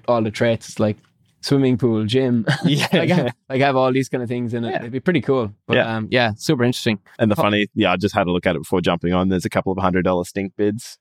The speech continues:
Speaker 2: going on it right now. Just people trying to see if they'll,
Speaker 1: If you can buy a
Speaker 2: they'll,
Speaker 1: house
Speaker 2: they'll,
Speaker 1: for a hundred bucks.
Speaker 2: they'll make an offer for a hundred eth, hundred dollars of eth at the
Speaker 1: They're just
Speaker 2: moment.
Speaker 1: wait-, they're waiting
Speaker 2: Yeah.
Speaker 1: for, like, a failure in the smart
Speaker 2: <laughs>
Speaker 1: contract.
Speaker 2: Yeah.
Speaker 1: Like, it's like, "Yeah, nice. I just got a house for a hundred bucks." It's like,
Speaker 2: <laughs> Yeah.
Speaker 1: "Sweet."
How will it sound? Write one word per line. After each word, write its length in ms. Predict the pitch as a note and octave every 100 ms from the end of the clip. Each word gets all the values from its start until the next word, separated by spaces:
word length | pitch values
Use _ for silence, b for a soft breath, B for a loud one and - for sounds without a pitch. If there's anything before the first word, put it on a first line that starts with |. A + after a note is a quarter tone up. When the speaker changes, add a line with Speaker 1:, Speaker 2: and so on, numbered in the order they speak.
| _
Speaker 2:
going 220 | A#2+ G#2
on 120 | G2+
it 100 | G2+
right 180 | G2 G#2
now. 180 | G2+ G2+
Just 180 | G#2+ G#2
people 220 | - G2+
trying 180 | G2+ G2+
to 60 | F#2
see 160 | G2+
if 100 | G2
they'll, 120 | - G2
Speaker 1:
If 60 |
you 60 | C#3+
can 60 |
buy 120 | C3+ C3
a 20 |
Speaker 2:
they'll, 80 | B2
Speaker 1:
house 160 | C3+
Speaker 2:
they'll, 100 | B2
Speaker 1:
for 80 | C3
a 40 |
hundred 180 | C3+ C3
bucks. 240 | B2 C3+ -
Speaker 2:
they'll 80 | A2
make 200 | G#2+ G#2
an 100 | F#2+
offer 180 | G2 G#2
for 140 | G#2
a 40 | G2
hundred 240 | G2 F#2+
eth, 220 | F#2+ G#2 -
hundred 200 | A#2 G#2+
dollars 260 | F2+ F2+ F#2
of 60 | F#2+
eth 220 | G2+ -
at 80 | F#2+
the 80 | G2+
Speaker 1:
They're 80 |
just 140 | G2 G#2+
Speaker 2:
moment. 220 | C#3 C3+
Speaker 1:
wait-, 80 | B2
they're 80 | D#3+
waiting 200 | B2+ A#2+
Speaker 2:
Yeah. 40 |
Speaker 1:
for, 80 | B2+
like, 160 | A#2 A2+
a 100 | G#2+
failure 500 | - B2 A#2 A#2 A2+
in 120 | A2+
the 40 |
smart 320 | G#2 A2+ A2 A#2+
Speaker 2:
<laughs> 0 |
Speaker 1:
contract. 400 | D3+ E3+ F3 E3
Speaker 2:
Yeah. 120 | G3
Speaker 1:
Like, 160 | F#3
it's 120 | F#3+ A3
like, 140 | C3+
"Yeah, 200 | D3 D3
nice. 240 | C3+ C#3 A#2
I 40 |
just 160 | A#2 -
got 120 | C3
a 40 |
house 220 | A#2 B2+ -
for 340 | A#2 A#2 A2 B B B
a 40 |
hundred 240 | C3+ C3 A#2
bucks." 220 | A#2+ D3
It's 140 | C#3+ F3+
like, 160 | C3
Speaker 2:
<laughs> 40 | A#2
Yeah. 80 | -
Speaker 1:
"Sweet." 360 | - A#2+ A#2